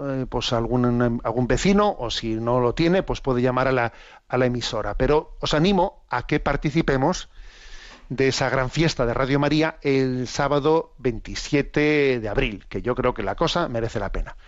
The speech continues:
Ha habido una,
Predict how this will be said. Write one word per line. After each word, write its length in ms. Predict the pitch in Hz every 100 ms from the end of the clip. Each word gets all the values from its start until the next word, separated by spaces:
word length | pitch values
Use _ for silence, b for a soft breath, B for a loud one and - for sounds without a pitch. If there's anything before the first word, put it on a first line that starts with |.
| B B B B B B B B B B - _ -
Ha 80 | 165
habido 260 | 196 175
una, 560 | 175 170 160 151 139 131